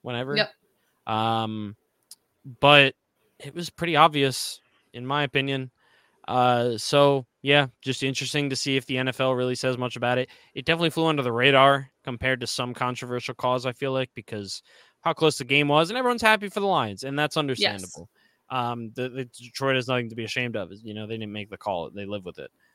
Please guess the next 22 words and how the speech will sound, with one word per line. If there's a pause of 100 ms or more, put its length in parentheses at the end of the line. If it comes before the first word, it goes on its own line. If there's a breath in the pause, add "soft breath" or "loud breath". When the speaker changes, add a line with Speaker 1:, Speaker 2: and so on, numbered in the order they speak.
Speaker 1:
There
were
other
missed
calls. (400)
Um,
but
it's
Speaker 2:
Mm-hmm.
Speaker 1:
just
a
shame. (320)
It's
a
shame
that
this
has
to
keep
happening. (480)
Uh,